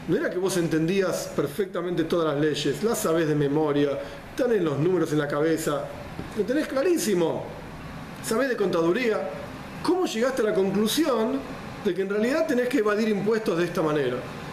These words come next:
<laughs> No es así, no se evaden impuestos, ¿no sabías? Pero bueno, pero el tipo es tan inteligente, termina retorciendo las cosas. Vehu, ¿por qué?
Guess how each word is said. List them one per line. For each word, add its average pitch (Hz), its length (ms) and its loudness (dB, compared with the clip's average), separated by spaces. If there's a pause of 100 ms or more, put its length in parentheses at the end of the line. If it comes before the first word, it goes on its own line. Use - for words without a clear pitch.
(600)
<laughs> - 340 -4
No 277 120 -4
es 480 240 0
así, 160 420 2 (480)
no 240 100 2
se 240 200 2
evaden 320 260 2
impuestos, 175 460 2
¿no 156 80 2
sabías? 254 560 0 (760)
Pero 135 140 -2
bueno, 143 240 -4
pero 123 120 -12
el 127 60 -12
tipo 180 180 -4
es - 60 -4
tan 190 140 2
inteligente, 202 720 2 (600)
termina 220 280 2
retorciendo 185 540 0
las 196 120 0
cosas. 180 320 0 (2000)
Vehu, 170 540 2
¿por 214 160 2
qué? 151 360 0